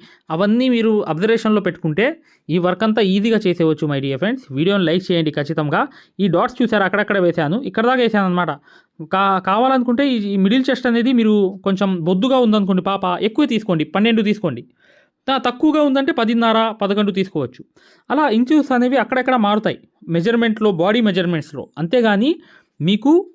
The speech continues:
వర్క్ మా-, నెక్ మాత్రం సేమ్ అనేది మెజర్‌మెంట్ ఉంటుంది కాబట్టి మీరు ఏదైనా డౌట్స్ ఉన్నా కూడా చక్కగా మీరు,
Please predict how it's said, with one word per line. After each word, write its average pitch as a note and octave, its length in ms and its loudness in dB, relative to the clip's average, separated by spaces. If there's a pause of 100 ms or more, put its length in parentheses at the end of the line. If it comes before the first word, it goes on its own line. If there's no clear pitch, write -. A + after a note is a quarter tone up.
(260)
వర్క్ G#3 300 -2
మా-, C4 160 2 (340)
నెక్ F#3+ 260 0
మాత్రం B3+ 380 0 (160)
సేమ్ A3 240 2
అనేది G#3 240 2
మెజర్‌మెంట్ G3 440 2
ఉంటుంది F3 320 2
కాబట్టి D3+ 340 -2 (580)
మీరు E3+ 240 2 (480)
ఏదైనా F3 420 2
డౌట్స్ E3+ 300 0
ఉన్నా F#3 140 2
కూడా F3 260 0
చక్కగా F3 240 0
మీరు, E3 240 2